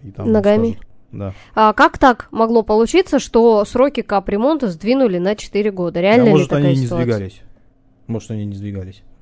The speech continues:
Speaker 1: Все же, все же на словах, э, говорят, э, говорит председатель, я так понимаю.
Speaker 2: Мгм.
Speaker 1: То есть нужно узнавать, если, э, действительно сроки сдвигались, то узнать, по какой причине они не сдвинулись.
Speaker 2: То есть, собственно, там же в этом фонде капремонта все и
Speaker 1: Да,
Speaker 2: объяснят,
Speaker 1: да.
Speaker 2: и ответят на вопросы.
Speaker 1: Да, конечно.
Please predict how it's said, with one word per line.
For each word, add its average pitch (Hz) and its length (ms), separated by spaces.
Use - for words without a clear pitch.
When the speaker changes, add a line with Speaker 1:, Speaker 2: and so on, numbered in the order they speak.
Speaker 1:
Все 143 200
же, 123 140
все - 180
же 131 140
на 117 100
словах, 147 500
э, 104 300
говорят, 107 440
э, 113 260
говорит 110 300
председатель, 110 520
я 95 100
так 95 100
понимаю. 220 320
Speaker 2:
Мгм. 196 60
Speaker 1:
То 113 60
есть - 180
нужно 175 240
узнавать, 156 380
если, 135 540
э, 104 880
действительно 123 440
сроки 135 320
сдвигались, 113 500
то - 140
узнать, 104 360
по 101 100
какой 113 200
причине 110 400
они 101 120
не 98 80
сдвинулись. 98 500
Speaker 2:
То 247 80
есть, 240 140
собственно, 269 400
там 262 220
же 214 120
в 208 60
этом 214 220
фонде 214 320
капремонта 254 600
все 262 340
и 220 120
Speaker 1:
Да, 214 220
Speaker 2:
объяснят, 247 460
Speaker 1:
да. 294 60
Speaker 2:
и 233 40
ответят 208 440
на 196 120
вопросы. 185 380
Speaker 1:
Да, 90 60
конечно. 139 440